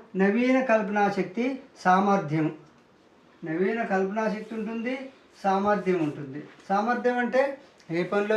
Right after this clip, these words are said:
పోయినా విజయం సాధిస్తారు, ఏ పని ఎగ్జామ్ రాసినా రిజల్ట్, మంచి రిజల్ట్ వస్తుంది, ఏ, ఏ, నీవు ఏ పని అప్పగించినా ఆ పనిలో ఉన్నటువంటి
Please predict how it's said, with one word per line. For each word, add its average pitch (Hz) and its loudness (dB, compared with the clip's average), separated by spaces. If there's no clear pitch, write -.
పోయినా 214 2
విజయం 214 -6
సాధిస్తారు, 220 0
ఏ 180 4
పని 202 2
ఎగ్జామ్ 220 2
రాసినా 214 0
రిజల్ట్, 220 -4
మంచి 202 -6
రిజల్ట్ 214 -4
వస్తుంది, 233 -4
ఏ, 180 4
ఏ, 214 6
నీవు 202 -2
ఏ 247 8
పని 240 6
అప్పగించినా 226 0
ఆ - 6
పనిలో 196 2
ఉన్నటువంటి 160 0